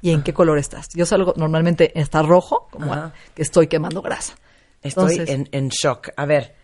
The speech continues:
Speaker 2: una pregunta. Eh,
Speaker 1: Alan, para que le tomes fotos si
Speaker 2: ¿puedes
Speaker 1: quieres.
Speaker 2: comer avena, yogurt, este, palomitas?
Speaker 1: No, a ver, cero granos.
Speaker 2: Sí.
Speaker 1: Cero
Speaker 2: Cero.
Speaker 1: granos, cero. Y el yogur tiene carbohidrato, cero.
Speaker 2: Sí.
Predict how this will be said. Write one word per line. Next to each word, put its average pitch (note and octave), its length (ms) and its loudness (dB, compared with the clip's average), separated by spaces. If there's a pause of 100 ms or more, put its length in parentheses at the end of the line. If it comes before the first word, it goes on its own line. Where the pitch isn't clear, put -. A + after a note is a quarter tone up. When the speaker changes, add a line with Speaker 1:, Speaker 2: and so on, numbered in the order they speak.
(120)
Speaker 2:
una F#3+ 240 -2
pregunta. D3 520 -4 (460)
Eh, D#3+ 640 4
Speaker 1:
Alan, F3+ 180 6
para F3 120 0
que F3+ 80 0
le F3 80 4
tomes G3 260 0
fotos F3+ 220 0
si - 20 6
Speaker 2:
¿puedes A#3 140 6
Speaker 1:
quieres. B3+ 180 4
Speaker 2:
comer G3 240 0
avena, F3 480 2
yogurt, D#3+ 800 -2
este, C3 800 -4 (400)
palomitas? C#3+ 720 -4 (120)
Speaker 1:
No, E3 460 2
a E3 40 4
ver, E3 240 6
cero G3 260 6
granos. G3+ 520 2 (240)
Speaker 2:
Sí. C#3+ 260 -6
Speaker 1:
Cero G#3+ 340 4
Speaker 2:
Cero. A3+ 40 6
Speaker 1:
granos, F#3+ 440 4
cero. G3 460 4
Y F3 80 6
el E3 80 6
yogur E3+ 180 6
tiene A#3+ 220 4
carbohidrato, D#3 580 2
cero. F#3+ 640 4
Speaker 2:
Sí. - 220 -20